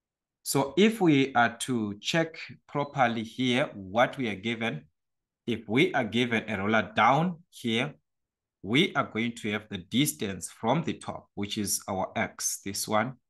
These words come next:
is gonna be referred as X. It is going to be having its own diameter, just like the bigger one, it is gonna be having its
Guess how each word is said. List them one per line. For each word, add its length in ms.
is 180
gonna 260
be 160
referred 420
as 320
X. 460
It 120
is 160
going 240
to 100
be 300
having 480
its 260
own 420
diameter, 720
just 260
like 200
the 80
bigger 420
one, 240
it 80
is 120
gonna 260
be 140
having 400
its 180